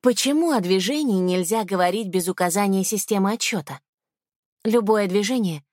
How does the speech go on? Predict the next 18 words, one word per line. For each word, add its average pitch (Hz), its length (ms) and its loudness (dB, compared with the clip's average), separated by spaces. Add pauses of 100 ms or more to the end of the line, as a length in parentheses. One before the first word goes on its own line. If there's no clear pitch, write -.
(340)
имеет 214 400 0
смысл 254 420 -2
только 262 420 -4
относительно 208 800 -2
выбранной 196 400 0
системы 190 480 -2
отсчета. - 440 -6 (1040)
Один 175 320 2
и 170 80 0
тот 180 220 0
же 156 80 -2
объект 151 460 -4 (440)
может 254 320 0
казаться 220 460 0
неподвижным 202 720 0
в 175 80 0
одной 151 300 0
системе 269 560 -4